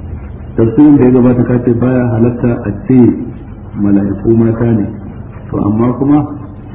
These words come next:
malam, akwai wasu ayoyi a cikin Alkur'ani da suka nuna mala'iku mata ne.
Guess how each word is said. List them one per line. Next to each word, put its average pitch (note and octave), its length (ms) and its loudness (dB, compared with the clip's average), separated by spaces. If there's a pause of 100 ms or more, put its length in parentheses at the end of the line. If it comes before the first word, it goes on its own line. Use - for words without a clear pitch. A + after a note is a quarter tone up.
(720)
malam, A#2 360 2
akwai A#2+ 380 0
wasu B2 240 -2 (120)
ayoyi C#3+ 540 4
a - 60 0
cikin - 300 -2
Alkur'ani B2+ 680 0
da - 180 -2
suka B2 220 -4
nuna B2 400 4 (220)
mala'iku G2+ 680 0
mata A#2 480 2
ne. G#2+ 180 2